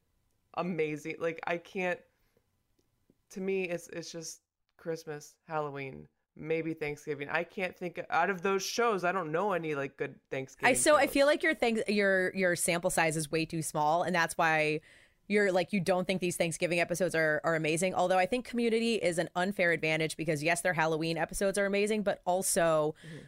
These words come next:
Speaker 1: Mm-hmm.
Speaker 2: um, there was, I forget which season it was, but you got the, uh, claymation Christmas episode that was from Abed's point of view.
Speaker 1: Yes.
Speaker 2: Probably one of the best
Speaker 1: Yes.
Speaker 2: episodes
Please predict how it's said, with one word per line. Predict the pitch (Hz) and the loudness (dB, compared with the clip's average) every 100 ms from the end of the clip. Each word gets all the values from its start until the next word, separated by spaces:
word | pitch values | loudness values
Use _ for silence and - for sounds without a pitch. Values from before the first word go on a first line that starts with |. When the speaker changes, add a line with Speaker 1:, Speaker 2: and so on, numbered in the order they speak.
| _ - | _ 2
Speaker 1:
Mm-hmm. | |
Speaker 2:
um, | 180 165 160 151 139 - - 160 - | 4 4 4 2 -2 -8 -14 -10 2
there | 202 | 4
was, | 190 180 | 6 4
I | 202 | 2
forget | 202 196 190 | 0 0 0
which | 196 | 0
season | - 208 190 | 0 0 0
it | 156 | 2
was, | 170 160 | 0 2
but | 180 | 0
you | 170 | 2
got | 180 175 - | 2 0 0
the, | 180 | 0
uh, | 160 | 0
claymation | - - 196 180 175 180 | 0 -2 0 2 0 -2
Christmas | 160 175 180 165 | -2 -2 -2 -2
episode | 160 156 - 160 151 | -2 -2 -2 -2 0
that | 156 | -2
was | 156 | -2
from | 165 143 | -2 0
Abed's | 156 180 180 | 2 2 4
point | 226 220 | 4 4
of | |
view. | 220 247 254 - - | 2 2 2 -2 -6
Speaker 1:
Yes. | 151 247 214 143 - | -2 0 -2 -4 4
Speaker 2:
Probably | - 247 247 247 233 | 6 8 6 6 4
one | 226 | 4
of | |
the | 208 | 4
best | 196 185 - | 4 4 4
Speaker 1:
Yes. | 185 | 2
Speaker 2:
episodes | 190 190 180 170 | 2 2 2 2